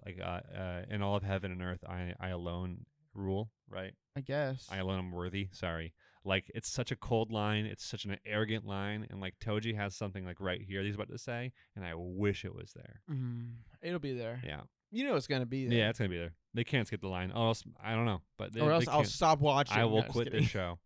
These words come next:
Speaker 1: Uh,
Speaker 2: <laughs>
Speaker 1: so what'd you think about that? Anything else I just said? What'd you think?
Speaker 2: Yeah, no, I, um, dude, I <laughs> totally forgot, uh, Toji comes back in here.
Speaker 1: Yeah.
Speaker 2: I was like,
Speaker 1: The
Speaker 2: I
Speaker 1: odd
Speaker 2: was, I was like, "Dude, this is a brilliant idea. They're gonna come out and, like,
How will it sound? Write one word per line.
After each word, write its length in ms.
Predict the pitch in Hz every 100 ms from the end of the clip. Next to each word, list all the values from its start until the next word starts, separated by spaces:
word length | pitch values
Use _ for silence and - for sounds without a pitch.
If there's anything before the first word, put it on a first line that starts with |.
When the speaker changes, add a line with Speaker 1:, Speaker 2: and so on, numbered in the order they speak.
| _ - -
Speaker 1:
Uh, 380 | 101 98 90 85
Speaker 2:
<laughs> 840 | - - - _ _ _ _ _
Speaker 1:
so 120 | - 156
what'd 80 | 156
you 80 | 151
think 60 |
about 160 | 131 120
that? 200 | 110 -
Anything 240 | 117 107
else 200 | 104 101
I 80 | 95
just 200 | 92 90
said? 80 | 87
What'd 160 | 92 90
you 40 |
think? 260 | - 90 -
Speaker 2:
Yeah, 200 | 165 185
no, 160 | 160 170
I, 320 | 131 147 170
um, 460 | 156 135 131 123 - _ _ 147
dude, 200 | 143 120
I 340 | 123 151 165
<laughs> 60 | -
totally 380 | - - 185
forgot, 440 | 143 143 - 135 135
uh, 280 | 143 127 123
Toji 380 | 127 131 131 123
comes 280 | 135 131 120 104
back 300 | 131 135 135
in 100 | 151
here. 320 | 143 156 175 -
Speaker 1:
Yeah. 240 | 113 101 98
Speaker 2:
I 40 |
was 100 | 147
like, 140 | 143 - _ _ _ -
Speaker 1:
The 180 | 117 127
Speaker 2:
I 180 | 170
Speaker 1:
odd 60 | 185
Speaker 2:
was, 100 | 196
I 80 | 180
was 120 | 190
like, 180 | 180 185
"Dude, 240 | 240 240 165
this 160 | 214
is 140 | 214 175
a 20 |
brilliant 500 | 131 196 214 214 160
idea. 360 | 156 151 190
They're 140 | 170 156
gonna 200 | 151 139 -
come 220 | 170 165
out 280 | 165 175 -
and, 140 | 156 139
like, 220 | 131